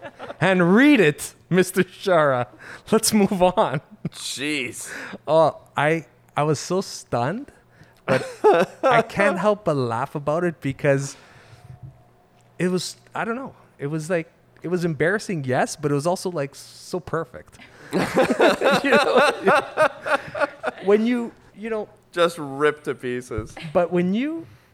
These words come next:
Speaker 1: practice, in, especially in Toronto Superior Court, where there's that, well,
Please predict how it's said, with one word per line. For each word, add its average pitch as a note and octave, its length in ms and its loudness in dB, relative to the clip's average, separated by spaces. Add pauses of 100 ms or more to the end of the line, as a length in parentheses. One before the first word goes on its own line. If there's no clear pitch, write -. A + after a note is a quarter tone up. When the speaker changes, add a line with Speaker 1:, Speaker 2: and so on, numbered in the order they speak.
(580)
Speaker 1:
practice, E3 460 -6
in, C#3+ 80 -6
especially F#3 560 -10
in C#3 240 -10
Toronto B2+ 440 -10
Superior A2+ 400 -12
Court, A2+ 400 -10
where A#2+ 140 -12
there's A2+ 200 -10
that, G#2+ 280 -12
well, A#2+ 180 -14